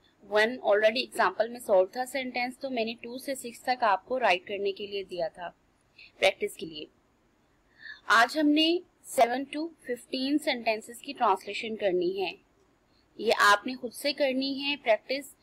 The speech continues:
जो difficult, अ, वर्ड्स हैं, जिसमें vocabulary difficult है, उस, वो आपको already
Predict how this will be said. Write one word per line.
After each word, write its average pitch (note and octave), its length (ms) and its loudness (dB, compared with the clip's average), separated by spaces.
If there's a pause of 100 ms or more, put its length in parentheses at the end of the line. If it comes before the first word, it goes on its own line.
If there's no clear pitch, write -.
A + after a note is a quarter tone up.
(360)
जो A3+ 120 2
difficult, C4 640 0
अ, G#3 140 -2
वर्ड्स G3+ 580 4
हैं, C#4 260 -4
जिसमें B3+ 380 -6
vocabulary A3 580 0
difficult B3+ 540 -4
है, C4+ 60 0
उस, A#3+ 200 -4
वो A3+ 100 -4
आपको G3+ 400 2
already G#3 480 2